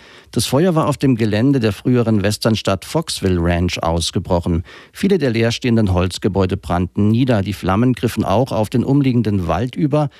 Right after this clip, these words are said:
in der Nähe des Max-Morlock-Stadions und des Messegeländes. Ein Campingplatz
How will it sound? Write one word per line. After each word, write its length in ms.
in 100
der 100
Nähe 200
des 220
Max-Morlock-Stadions 1200
und 160
des 180
Messegeländes. 880
Ein 200
Campingplatz 720